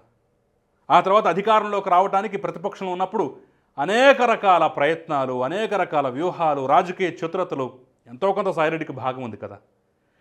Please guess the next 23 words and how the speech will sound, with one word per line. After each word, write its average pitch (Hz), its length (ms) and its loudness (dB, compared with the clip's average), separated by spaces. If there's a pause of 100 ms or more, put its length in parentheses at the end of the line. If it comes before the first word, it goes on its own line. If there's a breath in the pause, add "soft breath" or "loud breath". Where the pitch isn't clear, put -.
(140)
ఇప్పుడు 202 160 0
కష్టకాలంలో 214 680 2
కూడా 202 160 -2
రపాదడపా 196 500 2
ఆయనే 196 260 2
కదా, 160 240 0
సాయిరెడ్డి 175 380 -2
కదా 147 120 -4
వచ్చి 131 160 -10
కనపడుతోంది, 113 720 -10 (1300)
దెబ్బలు 151 360 2
తింటోంది, 117 640 -8 (460)
అభాస్పాలవుతోంది, 131 1200 0 (440)
ఇవన్నీ 233 240 -8
జరుగుతోంది. 160 500 -10 (480)
చా-, 214 120 2
ఇలా 185 220 0 (100)
చెప్పుకుంటూ 233 360 0
పోతే 208 280 2
చాలా 185 160 8
అంశాలు. 175 320 0
తనతో 190 380 0
పాటు 165 560 0